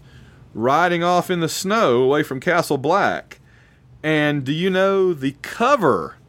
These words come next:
the cover of the first Game of Thrones book, A Game of Thrones, at least the cover that I have, a, a, a Spectra paperback, is John on a horse with Ghost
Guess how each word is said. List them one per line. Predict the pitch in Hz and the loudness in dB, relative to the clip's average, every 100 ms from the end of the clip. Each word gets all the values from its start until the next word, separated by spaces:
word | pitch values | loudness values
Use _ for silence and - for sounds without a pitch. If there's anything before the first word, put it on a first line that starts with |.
| - - - - - - | -20 -20 -20 -20 -20 -16
the | 123 151 | -2 -2
cover | - - 226 269 147 101 90 143 | -2 0 4 4 4 2 2 2
of | 147 139 | 0 2
the | 151 | -4
first | - 185 220 214 - - - 139 | -2 2 2 2 -2 -12 -14 -2
Game | 170 196 | 0 2
of | 180 | 0
Thrones | - 190 196 190 175 | 0 0 0 0 -4
book, | - 139 240 - - - | -4 0 2 0 -4 -6
A | 120 | -2
Game | 156 180 | 0 0
of | 175 | -2
Thrones, | 233 247 135 98 104 127 - - - - - | 0 2 2 0 -4 -8 -16 -20 -20 -20 -8
at | |
least | 127 185 | -4 -2
the | 139 | -4
cover | - 175 190 | -2 -2 0
that | 143 | 0
I | 151 226 | 2 2
have, | 143 107 95 110 | 2 0 -2 -4
a, | 101 98 107 | -6 -8 -8
a, | 104 101 92 104 101 | -4 -4 -6 -6 -6
a | |
Spectra | - - - 156 - 135 | -8 -12 -2 -2 0 0
paperback, | 143 165 117 95 82 98 - - - - - - - | 2 2 0 0 0 -2 -6 -20 -20 -20 -20 -8 4
is | 156 120 | 4 4
John | 110 170 196 160 151 | -2 -2 0 0 -2
on | 165 | -2
a | 156 | -2
horse | 190 208 147 165 - - - - | -2 0 0 -2 -8 -12 -20 -18
with | 127 156 - | -6 -6 -2
Ghost | 156 214 151 175 - - | 2 4 4 2 -2 -12